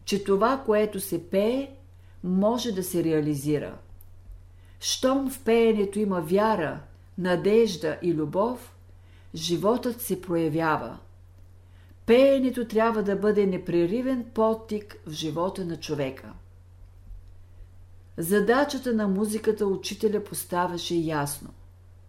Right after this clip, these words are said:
Помнете едно нещо. Пеенето и музиката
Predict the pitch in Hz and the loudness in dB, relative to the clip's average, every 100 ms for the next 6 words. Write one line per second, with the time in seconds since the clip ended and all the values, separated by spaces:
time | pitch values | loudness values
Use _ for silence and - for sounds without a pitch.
0 | - - - - - - - - - - | -20 -20 -20 -20 -20 -20 -20 -20 -20 -20
1 | - - - 190 185 185 240 240 233 233 | -20 -16 4 4 4 2 0 2 2 2
2 | 190 160 180 185 170 165 - - 139 - | 2 0 -2 0 0 -2 -4 -6 -12 -14
3 | - - - - - - - - - - | -18 -20 -20 -20 -20 -20 -20 -20 -20 -20
4 | - 208 233 269 262 214 190 175 - 185 | -2 6 8 8 6 2 2 -2 0 -2
5 | 175 208 220 214 214 208 202 202 | 0 0 -2 0 0 0 -2 -4